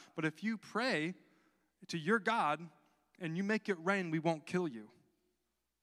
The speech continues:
He prayed, and thunderclap. It started raining. They tore down their Hindu temple, and they started the first church in that community. We serve a mighty God. It's not powerful people, it's powerful God.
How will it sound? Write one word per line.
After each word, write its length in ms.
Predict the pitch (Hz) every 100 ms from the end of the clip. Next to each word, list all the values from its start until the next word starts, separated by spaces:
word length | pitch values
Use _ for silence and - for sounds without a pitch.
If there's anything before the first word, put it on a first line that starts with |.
| _ _ _ _ _ _ _ _
He 140 | 175 170
prayed, 640 | - 185 190 156 143 143
and 300 | 160 147 131 - _ _ - _ _
thunderclap. 640 | - 160 127 - 127 - - _ _ _ _ _ _ 165
It 100 | 147
started 320 | 190 165 151 135
raining. 360 | 151 151 117 - _ _ _ _ _ _ _ _ _ _ _ _
They 80 | 151
tore 340 | 156 - 175 185
down 220 | 175 170
their 120 | 156
Hindu 300 | 160 160 156
temple, 540 | - 165 160 175 175 175 -
and 120 | 165
they 60 | 147
started 280 | - 165 151
the 80 | 143
first 320 | 156 143 -
church 300 | 151 139 -
in 60 |
that 140 | 131 -
community. 480 | - 127 127 143 139 _ _ _ _ _ _ _ _ _ _ _ 180
We 140 | 190 208
serve 260 | - 302
a 60 | 254
mighty 540 | 185 208 226 226 220
God. 180 | 170 156 160 - - -
It's 200 | 190 175
not 220 | 220 220 -
powerful 500 | 202 220 208 - 165
people, 440 | - 214 185 165
it's 140 | 156 -
powerful 580 | - 180 185 165 175
God. 340 | 139 156 156